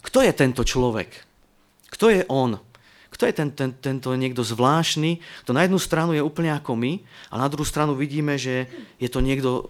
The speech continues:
úžasný, úžasne zvláštny, robí zvláštne veci, má, má veľkú moc. A, e, v tejto dramatickej udalosti, ktorá sa odohráva na jazere, nám chce Lukáš ukázať niečo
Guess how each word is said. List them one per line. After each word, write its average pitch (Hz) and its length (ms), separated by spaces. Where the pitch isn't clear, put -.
úžasný, 143 720
úžasne 139 400
zvláštny, 131 480
robí 117 200
zvláštne 123 440
veci, 143 440
má, 110 320
má 120 280
veľkú 139 320
moc. 147 440
A, 117 360
e, 123 80
v - 340
tejto 190 220
dramatickej 214 500
udalosti, 147 480
ktorá 123 240
sa 131 140
odohráva 151 400
na 110 160
jazere, 123 480
nám 123 240
chce - 80
Lukáš 147 400
ukázať 135 400
niečo 127 480